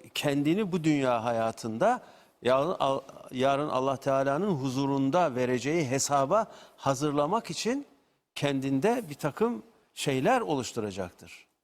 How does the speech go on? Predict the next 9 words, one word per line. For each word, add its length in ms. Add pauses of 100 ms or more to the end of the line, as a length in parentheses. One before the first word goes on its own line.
(320)
Bu 80
bakımdan 520
bilinç 440
oluşturacaktır. 920 (180)
Yani 180
Kur'an 320
aslında 480
bir 240
bilinçtir, 640